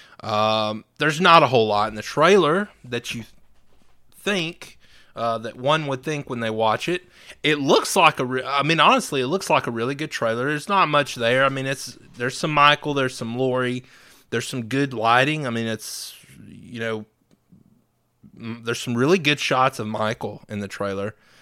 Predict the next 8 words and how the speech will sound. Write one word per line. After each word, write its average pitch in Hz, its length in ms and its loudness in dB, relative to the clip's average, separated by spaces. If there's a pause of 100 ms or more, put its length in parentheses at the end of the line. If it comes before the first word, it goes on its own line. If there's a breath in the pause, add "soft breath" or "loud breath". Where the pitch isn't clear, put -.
(240 soft breath)
Um, 107 640 0 (2500)
you 127 120 -6
know, 117 80 0
we 117 120 0
see 117 240 0
Allison, 113 680 2
we 110 100 -2
see 107 460 -4